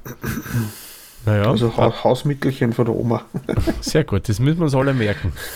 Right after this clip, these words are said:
Speaker 2: Ich meine, ich hoffe nicht, dass irgendwer Zahnschmerzen
Speaker 1: Ja.
Speaker 2: da kriegt jetzt, aber wenn doch.
Speaker 1: Ja, wenn man sich so übers Wochenende retten muss, bis am Montag der Zahnarzt aufsperrt oder so.
Speaker 2: Mhm, stimmt, dann
Speaker 1: Dann vielleicht.
Speaker 2: schnell mal nicht zum Schmerzmittel,
Speaker 1: Mhm.
Speaker 2: sondern zur Nelke gegriffen.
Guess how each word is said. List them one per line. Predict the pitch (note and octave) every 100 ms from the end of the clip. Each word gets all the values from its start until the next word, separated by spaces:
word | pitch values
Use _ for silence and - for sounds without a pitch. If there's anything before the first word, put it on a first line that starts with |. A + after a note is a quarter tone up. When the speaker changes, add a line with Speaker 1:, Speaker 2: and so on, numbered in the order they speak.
| - -
Speaker 2:
Ich |
meine, | A2 B2
ich | B2
hoffe | C3+ C#3+
nicht, | C3+
dass | B2 B2+
irgendwer | B2 A#2 -
Zahnschmerzen | - B2 B2 - G2 G#2+ A2+
Speaker 1:
Ja. | A2+
Speaker 2:
da | G2+
kriegt | - A2 - C#3+
jetzt, | -
aber | A2 G#2+ A2 - G2+
wenn | G#2 G#2+ C#3+ B2+
doch. | A2+
Speaker 1:
Ja, | C3
wenn | A2+ A#2+
man | A#2+
sich | A#2+ B2
so | B2+ B2
übers | A#2+ C3 -
Wochenende | A2 - C#3 B2+ A#2
retten | A2 - C3+
muss, | B2 C3
bis | - A#2+ B2+
am | A2+
Montag | A2+ B2+ C3
der | - A2+
Zahnarzt | G#2+ A#2 B2+ -
aufsperrt | - G2 - G#2+ A2
oder | A2
so. | A#2 A2
Speaker 2:
Mhm, | A2+ B2 - - -
stimmt, | - G#2 F2+ -
dann | - G#2
Speaker 1:
Dann | G2+ G#2
vielleicht. | - - - - - - - - -
Speaker 2:
schnell | - A2+ A#2
mal | B2 B2
nicht | A#2+ A#2 C3 - - -
zum | B2+ A2+ A2 A2 -
Schmerzmittel, | - A2+ B2 - B2+ B2 B2+
Speaker 1:
Mhm. |
Speaker 2:
sondern | B2 G#2+ G#2 A2 G#2+
zur | - D#3
Nelke | A2 F#2+ F#2 - -
gegriffen. | - F#2 - G2+ - G#2+ G#2+